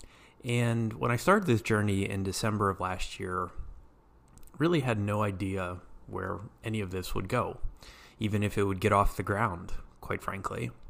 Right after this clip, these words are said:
And I'm so thankful to you, the listener, for believing in what we're trying to do here at the On the Touchline podcast. And, you know, we're trying to sh-, shine light on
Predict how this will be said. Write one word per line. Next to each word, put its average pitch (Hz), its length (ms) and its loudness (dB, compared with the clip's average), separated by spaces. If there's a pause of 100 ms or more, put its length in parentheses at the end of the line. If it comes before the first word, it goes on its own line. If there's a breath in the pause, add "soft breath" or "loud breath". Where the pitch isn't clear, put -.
(880 loud breath)
And 123 100 0
I'm 117 100 2
so 180 180 6
thankful 135 800 0
to - 140 -6
you, 101 560 0 (180)
the 107 80 0
listener, 95 760 -2
for 98 320 -2
believing 107 760 0
in 98 420 -6
what 101 220 -2
we're - 60 -2
trying 107 280 -2
to 107 80 0
do 92 460 -4 (400 loud breath)
here 107 500 2 (240)
at 107 100 -6
the 98 80 0
On 95 180 0
the 92 60 -6
Touchline 98 420 -4
podcast. - 580 -2 (1040 loud breath)
And, 120 600 4 (300)
you 135 80 0
know, 139 80 4
we're 135 140 2
trying 196 280 2
to 165 60 2
sh-, - 140 0 (200)
shine 135 400 0
light 107 500 2 (560 loud breath)
on 107 720 -4